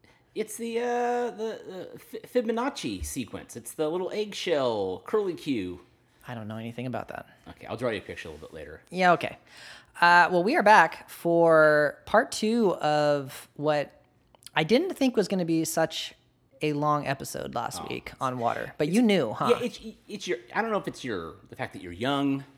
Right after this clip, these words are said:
Speaker 1: I don't know if it's the fact that you're a social science guy.
Speaker 2: Mm.
Speaker 1: Um, but dude, water, water is that thing that when everyone's running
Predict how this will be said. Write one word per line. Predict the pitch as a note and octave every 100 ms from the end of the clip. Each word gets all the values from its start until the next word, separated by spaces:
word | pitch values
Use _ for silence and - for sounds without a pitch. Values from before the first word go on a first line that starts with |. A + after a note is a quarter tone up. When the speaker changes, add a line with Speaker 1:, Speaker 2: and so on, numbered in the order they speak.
| _ -
Speaker 1:
I |
don't | F#2+ F#2
know |
if | -
it's | -
the | F2+
fact | -
that |
you're | D#2+ F#2
a |
social | G2+ F#2+ -
science | - C#3+ C#3
guy. | - A#2 A2+ A2
Speaker 2:
Mm. | C3+ C3+ C3 B2 B2 -
Speaker 1:
Um, | A#2 G#2 F#2 D#2+ _ _ _
but | - _ G2+
dude, | - -
water, | A2 C3 C#4+ A3+ - - -
water | B2 A#3 F4+
is | D4+ B3
that | F#3 E3 -
thing | - - G#2+ A2 C3 C#3 _ _ A#2
that | A2 - _ _ _ _ _ _ _ _ - - _ _ _ _ _ -
when | D3+ D3+ D3+ -
everyone's | E3 A#3+ A#3+ C3+
running | A2 A#2+ C3+ C#3+ D3